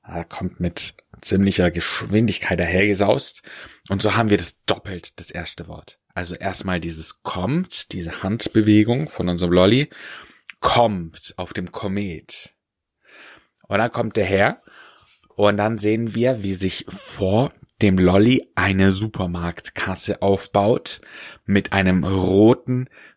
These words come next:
großen Logo drauf, wo ein rotes K vermerkt ist. Und da steht dann Kaufland dahinter.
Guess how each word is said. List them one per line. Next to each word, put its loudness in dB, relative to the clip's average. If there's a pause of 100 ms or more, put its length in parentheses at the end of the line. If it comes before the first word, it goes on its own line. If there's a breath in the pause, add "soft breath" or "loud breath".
(120)
großen 2
Logo 6
drauf, -6
wo -2
ein -4
rotes -2
K -2 (360 soft breath)
vermerkt -6
ist. -10 (380 loud breath)
Und -6
da 0
steht 2
dann -2
Kaufland 0
dahinter. -10